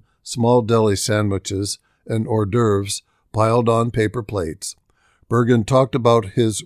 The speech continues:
rural upbringing and small-town roots, and his business background as a former software firm chief and Microsoft executive.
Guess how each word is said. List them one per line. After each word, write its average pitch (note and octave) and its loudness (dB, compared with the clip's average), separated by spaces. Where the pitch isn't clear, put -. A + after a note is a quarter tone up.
rural A#2+ 0
upbringing A2 -2
and A#2+ -4
small-town C3+ 0
roots, F2+ -4
and A#2 -2
his B2 2
business A#2 0
background G2+ -2
as G#2 -4
a G2+ -6
former A2+ -2
software A#2 -2
firm G2+ -6
chief G#2 -6
and A#2+ 0
Microsoft A2 -2
executive. G2+ -8